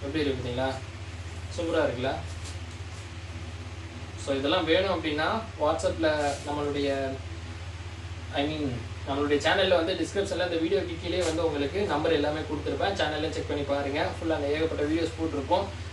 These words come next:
So, அதுல இருந்து உங்களுக்கு என்ன கலெக்ஷன்ஸ் பிடிச்சிருக்கோ அதை ஒரு ஸ்கிரீன்ஷாட் எடுத்துட்டு அதுலயே வந்து ஒரு, நம்மளுடைய டிஸ்கிரிப்ஷன்லயே வந்து அந்த வீடியோ கீழே வந்து உங்களுக்கு என்னுடைய நம்பர் எல்லாமே இருக்கும். அதுல நீங்க மெசேஜ் பண்ணி பேமெண்ட், I mean, இந்த சாரியோட டீடெயில் எல்லாமே நீங்க தெரிஞ்சுக்கிட்டு after நீங்க பை பண்ணிக்கோங்க. ஓகேங்களா?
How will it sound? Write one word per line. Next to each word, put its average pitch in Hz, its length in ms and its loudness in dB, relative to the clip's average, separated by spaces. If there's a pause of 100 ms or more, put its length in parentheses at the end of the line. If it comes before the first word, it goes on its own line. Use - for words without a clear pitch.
(100)
So, 190 120 2
அதுல 202 260 6
இருந்து 226 260 6 (360)
உங்களுக்கு 190 340 0
என்ன 233 220 0
கலெக்ஷன்ஸ் 196 400 0
பிடிச்சிருக்கோ 175 360 2
அதை 180 140 4
ஒரு - 120 0
ஸ்கிரீன்ஷாட் 196 420 2
எடுத்துட்டு 156 280 0 (460)
அதுலயே 254 300 6 (100)
வந்து 240 240 4
ஒரு, 208 100 6 (140)
நம்மளுடைய 180 420 4
டிஸ்கிரிப்ஷன்லயே 208 600 0
வந்து 175 180 0 (140)
அந்த 175 180 -2
வீடியோ 190 160 2 (100)
கீழே 175 240 2
வந்து 170 200 0
உங்களுக்கு 160 400 2
என்னுடைய 165 300 2
நம்பர் 165 260 4
எல்லாமே 156 320 0
இருக்கும். 220 300 2 (420)
அதுல 165 220 6
நீங்க 165 160 2
மெசேஜ் 180 320 0
பண்ணி 156 180 2 (320)
பேமெண்ட், 185 340 2 (120)
I 156 140 2
mean, 165 120 2 (140)
இந்த 147 120 0 (360)
சாரியோட 151 340 2 (140)
டீடெயில் 151 280 2
எல்லாமே 143 280 0
நீங்க 139 180 -2
தெரிஞ்சுக்கிட்டு 151 420 0 (140)
after 165 240 0
நீங்க 151 180 0
பை 131 160 2
பண்ணிக்கோங்க. 123 380 -4 (240)
ஓகேங்களா? 147 320 4